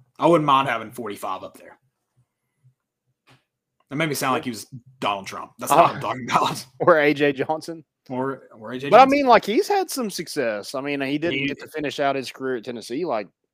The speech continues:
Speaker 2: we would have hoped. But,
Speaker 1: Yeah,
Speaker 2: uh,
Speaker 1: I don't know what that relationship is. I don't know if he can find himself on the Jumbotron or not. He, I mean, he, he could be a Pro Bowler here,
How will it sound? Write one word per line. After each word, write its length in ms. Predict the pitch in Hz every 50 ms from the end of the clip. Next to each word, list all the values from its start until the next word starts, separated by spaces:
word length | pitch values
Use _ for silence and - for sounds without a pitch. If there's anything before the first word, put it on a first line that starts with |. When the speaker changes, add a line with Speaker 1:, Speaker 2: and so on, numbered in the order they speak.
| _ _ _ _ _ _ _ _ _ _ _ _ _ _ _ _ _ - 80 104
Speaker 2:
we 160 | 107 104 104
would 140 | 101 101 98
have 180 | 95 90 - - _ -
hoped. 500 | - - 92 95 104 110 - - - - _ -
But, 280 | - 95 95 98 98 -
Speaker 1:
Yeah, 160 | 165 - 127
Speaker 2:
uh, 40 | 127
Speaker 1:
I 20 |
don't 120 | 151 196 185
know 100 | 156 139
what 160 | 135 131 131
that 140 | 123 123 113
relationship 500 | 113 110 113 104 - 107 - 107 101 110
is. 180 | 101 98 95
I 60 | 117 131
don't 80 | 143
know 80 | 143 135
if 80 | 127
he 100 | - 123
can 80 | - 113
find 180 | - 123 113 113
himself 280 | 110 - 120 113 110
on 60 | 117
the 60 | 113 113
Jumbotron 440 | 123 120 117 117 110 - 123 127
or 60 | 131 131
not. 260 | 135 147 147 - -
He, 200 | - - 151 156 123
I 20 |
mean, 200 | 123 120 117 117
he, 200 | 113 113 90 -
he 180 | - 123 156 190
could 160 | - 185 147
be 120 | 127 107
a 40 | 101
Pro 180 | - 113 107 101
Bowler 240 | 101 101 101 98 98
here, 260 | 107 101 101 101